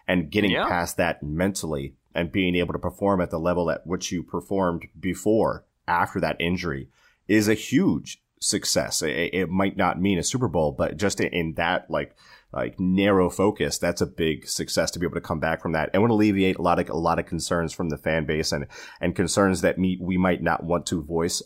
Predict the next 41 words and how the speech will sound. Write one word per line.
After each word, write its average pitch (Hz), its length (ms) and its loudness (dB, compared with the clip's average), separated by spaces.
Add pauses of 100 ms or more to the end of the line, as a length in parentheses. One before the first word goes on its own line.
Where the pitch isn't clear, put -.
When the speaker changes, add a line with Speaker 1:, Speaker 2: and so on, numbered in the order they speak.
Speaker 1:
uh, 62 320 -4
but 73 400 -2
other 78 180 -2
people - 760 -6 (160)
outside 87 560 2
of 76 320 -4
Philadelphia 78 720 -4
are 98 80 2
very 117 220 6
happy 87 440 0
to - 140 -8
voice 73 400 -6
and 76 340 -6
equate 87 300 -2
it 82 120 -2
to 76 300 -2
R 90 140 2
G 85 180 -4
three, 82 220 -4
which 80 220 -6
is 80 80 -8
just - 320 -8
lazy 80 500 -4
'cause 80 160 -8
I 73 80 -4
think 71 160 -12
they're 76 140 -6
completely, 82 640 -6
you 80 200 -6
know, 76 60 -4
their 82 160 -2
mental 98 320 2
makeup 85 400 0
is 80 160 0
completely 85 480 -2
different. 78 460 -6
But - 160 2
yeah, 82 180 0
so 92 300 2
Speaker 2:
Mm-hmm. 117 140 -6
Speaker 1:
yeah, 76 200 -2